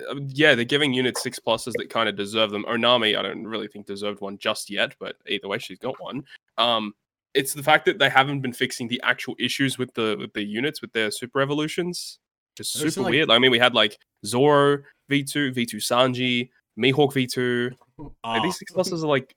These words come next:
Speaker 2: Ah,
Speaker 1: super
Speaker 2: s-,
Speaker 1: mid. Yeah,
Speaker 2: at
Speaker 1: they're
Speaker 2: least,
Speaker 1: <laughs> not
Speaker 2: at least she
Speaker 1: good.
Speaker 2: gets some pretty cool stuff.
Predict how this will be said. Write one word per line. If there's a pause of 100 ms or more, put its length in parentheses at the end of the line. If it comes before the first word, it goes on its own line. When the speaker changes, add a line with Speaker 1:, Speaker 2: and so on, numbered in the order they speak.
(140)
Speaker 2:
Ah,
Speaker 1:
super
Speaker 2:
s-,
Speaker 1:
mid.
Yeah, (200)
Speaker 2:
at
Speaker 1:
they're
Speaker 2:
least,
Speaker 1:
<laughs>
not
Speaker 2:
at
least
she
Speaker 1:
good.
Speaker 2:
gets
some
pretty
cool
stuff.